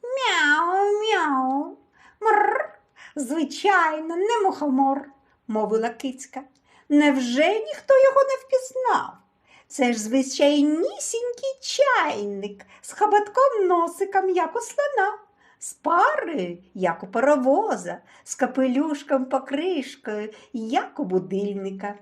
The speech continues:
з біленькими цяточками, як у мухомора.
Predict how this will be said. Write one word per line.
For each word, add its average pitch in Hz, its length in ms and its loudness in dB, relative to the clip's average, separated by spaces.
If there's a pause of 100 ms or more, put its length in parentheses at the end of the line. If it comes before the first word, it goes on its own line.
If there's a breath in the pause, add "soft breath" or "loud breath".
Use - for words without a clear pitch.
(380 soft breath)
з 175 120 -12
біленькими 240 1000 2
цяточками, 220 1000 -8 (220 soft breath)
як 180 340 -6
у 208 60 -2
мухомора. 311 680 -2